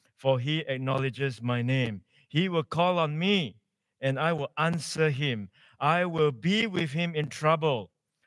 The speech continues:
I will deliver him and honor him. With long life, I will satisfy him and show him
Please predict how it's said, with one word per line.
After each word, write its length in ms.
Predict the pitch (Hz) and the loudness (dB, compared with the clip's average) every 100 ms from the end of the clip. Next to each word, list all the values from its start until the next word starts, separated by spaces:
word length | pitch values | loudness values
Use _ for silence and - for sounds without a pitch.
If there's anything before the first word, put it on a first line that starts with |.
| _ | _
I 180 | 143 156 | 2 2
will 260 | 143 151 147 | 4 2 0
deliver 600 | 113 147 156 190 196 214 | 0 0 2 2 2 0
him 480 | 165 139 123 170 180 _ _ _ | 0 0 -2 -6 -16 _ _ _
and 160 | 143 143 | 0 2
honor 340 | 156 160 160 | 2 2 2
him. 460 | 143 151 139 104 90 _ _ _ _ _ - | 2 2 0 -4 -10 _ _ _ _ _ -6
With 200 | 135 120 | -6 0
long 400 | 135 190 220 208 | 4 4 4 0
life, 540 | 160 131 135 165 160 _ _ _ | 0 2 0 -2 -6 _ _ _
I 200 | 143 170 | 0 0
will 160 | 165 147 | 0 -2
satisfy 680 | - 160 151 143 - 151 151 | -2 0 0 -2 -2 0 0
him 460 | 143 151 151 151 - _ _ - | -2 -4 -4 -8 -16 _ _ -4
and 240 | 131 123 | -2 0
show 380 | - 156 156 151 | 0 4 4 2
him 440 | 131 147 143 143 | 0 -2 -4 -10